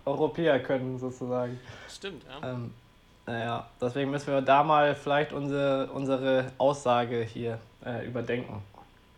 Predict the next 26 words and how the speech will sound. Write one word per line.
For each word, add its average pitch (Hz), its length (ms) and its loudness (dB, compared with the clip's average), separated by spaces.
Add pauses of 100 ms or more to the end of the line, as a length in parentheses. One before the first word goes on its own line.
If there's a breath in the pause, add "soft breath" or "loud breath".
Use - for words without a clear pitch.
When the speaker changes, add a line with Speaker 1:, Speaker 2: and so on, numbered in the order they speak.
Speaker 1:
<laughs> - 1120 -10
Weil 113 320 -2
das, 120 340 -2
ja, 113 240 -4 (320)
ich 131 100 -14
glaube, 120 540 2 (720)
naja, 104 380 -6
ich - 160 -6
hoffe 143 180 -2
nicht, 156 220 -4
dass 131 280 -4 (300)
so, 123 340 -2 (100)
man 131 200 -2
so 139 200 -2
nach 131 220 2
einem, 123 560 -4
keine 123 160 -2
Ahnung, 113 200 -4 (260)
nach 117 180 -4
einem 127 140 -4
gewonnenen 127 400 -4
Spiel 127 260 -6
antwortet 113 520 -8
oder 113 180 -8
sonst 117 260 -10
was. 117 140 -8